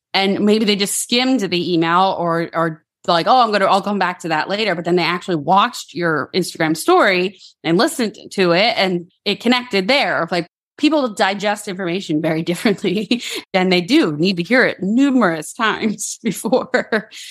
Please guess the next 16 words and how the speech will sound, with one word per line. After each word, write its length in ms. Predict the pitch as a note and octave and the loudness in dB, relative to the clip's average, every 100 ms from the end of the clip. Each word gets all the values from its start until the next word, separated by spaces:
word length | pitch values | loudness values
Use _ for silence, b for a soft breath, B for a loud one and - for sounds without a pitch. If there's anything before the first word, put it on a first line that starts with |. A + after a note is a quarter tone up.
| C4+ - _ | -18 -20 _
When 140 | G3+ | 2
you're 100 | G#3 | 2
selling 340 | G3 C#4+ D4 B3 | 2 0 2 2
your 140 | G3 | 4
offer 320 | D3 F3 F3 | 4 4 2
or 540 | F3 F3 D#3 D3+ D3 C#3+ | 0 2 0 -2 -6 -12
saying, 280 | - F#3 F#3 | -4 0 2
"Go 160 | F3+ F3+ | 2 2
listen 260 | F3+ F3+ | 0 -2
to 380 | E3+ E3+ D#3+ D#3+ - _ _ _ _ | -2 0 0 -2 -6 _ _ _ _
the 80 | E3+ | -4
podcast 560 | D#3+ E3+ D#3+ E3 E3 E3 | 0 0 2 0 0 0
or 60 | |
read 180 | D#3+ E3+ | 0 0
the 60 | D#3 | 0
blog," 320 | D3 C#3+ | 0 0